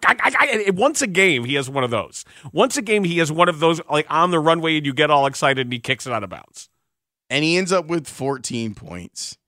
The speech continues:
Speaker 1: Mm-hmm.
Speaker 2: And what, one rebound?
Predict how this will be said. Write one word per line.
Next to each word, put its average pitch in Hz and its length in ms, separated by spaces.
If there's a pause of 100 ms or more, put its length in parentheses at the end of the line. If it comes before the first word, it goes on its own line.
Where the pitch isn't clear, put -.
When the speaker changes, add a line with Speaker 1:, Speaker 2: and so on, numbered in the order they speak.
(200)
Speaker 1:
Mm-hmm. 381 220 (1500)
Speaker 2:
And 101 140
what, 98 220
one 98 320
rebound? 139 640